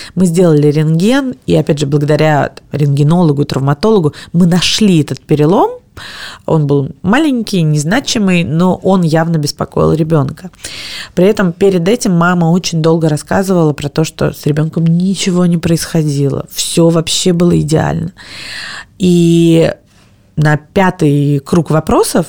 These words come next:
выяснилось, что накануне перед появлением жалоб мамы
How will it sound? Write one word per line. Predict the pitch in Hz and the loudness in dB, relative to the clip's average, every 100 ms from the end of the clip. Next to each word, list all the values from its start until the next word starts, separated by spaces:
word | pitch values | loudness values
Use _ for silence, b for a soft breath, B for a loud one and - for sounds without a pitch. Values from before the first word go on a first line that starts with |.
| - | -4
выяснилось, | 175 254 - 151 143 | 0 0 0 -2 -2
что | - - 156 - _ - | -4 -2 0 0 _ -6
накануне | 180 202 202 233 247 262 202 | -2 -2 0 -2 0 2 0
перед | 151 160 - | 0 -2 0
появлением | 180 175 208 180 160 | 0 2 2 0 0
жалоб | 165 262 330 208 - - - | 0 0 0 -2 -6 -20 -4
мамы | 175 214 262 190 160 | 0 2 2 0 -2